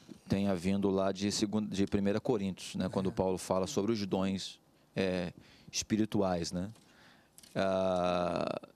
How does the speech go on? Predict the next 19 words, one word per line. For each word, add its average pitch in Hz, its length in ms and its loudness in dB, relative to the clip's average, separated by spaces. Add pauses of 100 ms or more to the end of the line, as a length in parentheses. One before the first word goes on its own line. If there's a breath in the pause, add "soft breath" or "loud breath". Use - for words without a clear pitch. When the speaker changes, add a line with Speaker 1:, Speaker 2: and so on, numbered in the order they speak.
(200)
Speaker 1:
e 127 120 2
se 135 240 2
é, 151 260 2
se - 140 -2
a 113 60 2
pergunta 107 420 0
veio 95 180 2
de 98 100 0
lá, 123 380 0 (100)
a - 140 0
ideia 104 520 0
seria 110 640 0 (420 loud breath)
de - 220 -2
uma 117 140 0
capacidade 104 800 0
de 101 80 0
Deus 98 600 0 (580)
pra 107 240 0 (160)
compreender, 117 1000 2